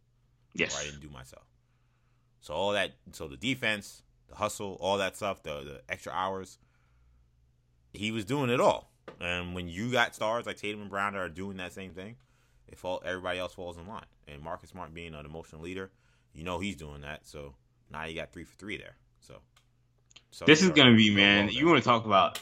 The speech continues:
Speaker 1: an emotional series, man. I think this could be a lot. I think there's gonna be a lot of, a lot of fireworks.
Speaker 2: And that's,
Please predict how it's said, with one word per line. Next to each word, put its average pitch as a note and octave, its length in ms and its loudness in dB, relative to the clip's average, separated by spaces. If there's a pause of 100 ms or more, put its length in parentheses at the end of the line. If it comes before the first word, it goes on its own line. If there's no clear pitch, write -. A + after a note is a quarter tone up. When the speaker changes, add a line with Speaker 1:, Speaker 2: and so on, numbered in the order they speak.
(120)
Speaker 1:
an F2+ 100 -2
emotional F#2+ 480 2
series, E2+ 440 0
man. C#2+ 200 -2
I F#2 80 4
think F2+ 140 0
this E2 180 -2
could D2 140 -6
be C2+ 140 -4
a C2+ 60 -4
lot. C#2+ 320 6
I - 20 -4
think - 160 -6
there's - 140 -14
gonna A#1 160 -12
be A1 80 -4
a G#1 60 -6
lot G#1+ 260 0
of, G1+ 180 -2 (800)
a - 40 -2
lot E2+ 160 10
of - 80 0
fireworks. - 720 -2
Speaker 2:
And C3+ 100 -4
that's, F#3+ 240 0